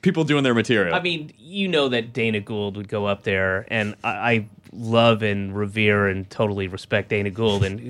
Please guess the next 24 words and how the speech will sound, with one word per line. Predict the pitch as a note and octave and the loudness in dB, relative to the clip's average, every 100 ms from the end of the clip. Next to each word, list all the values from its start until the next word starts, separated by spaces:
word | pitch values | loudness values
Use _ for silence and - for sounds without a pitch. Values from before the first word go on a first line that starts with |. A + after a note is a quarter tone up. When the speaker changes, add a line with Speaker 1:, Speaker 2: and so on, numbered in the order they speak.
| B2+ | -6
Speaker 2:
and | A2+ G2+ | -4 -2
also | G#2+ A#2 - G#2+ G2+ - - - _ _ | 2 2 2 0 0 -4 -18 -20 _ _
who | C3 | 0
gives | A2 A2+ G#2+ | 4 4 4
a | G2+ | -2
shit | - G#2 | 0 0
about, | G2 G2 F#2 F#2+ _ | 2 0 0 -2 _
you | - | -10
know, | F2+ F2 F#2 - | -8 -8 -10 -8
uh, | G2+ F#2 F2+ F#2+ | -6 -4 -6 -6
the | G2 | -10
parameters | - A2 G2 G2+ G2 F#2+ G2+ | -4 0 4 4 2 0 -2
that | F#2 | -2
are | |
imposed | F2+ - B2+ A#2+ G#2+ | -4 0 4 4 0
upon | F#2+ G2 F#2 | -4 -4 -2
you | F2 F2+ | -4 -2
by | F#2+ | -4
somebody | - G#2+ G2 F#2+ | -2 -2 0 2
else | F#2 | 0
who's | - G2+ | -2 -4
running | G2 F#2 F2 | -2 0 -2
that | F2+ - | -4 -4
show. | C3+ A2 F#2+ | -2 -2 -2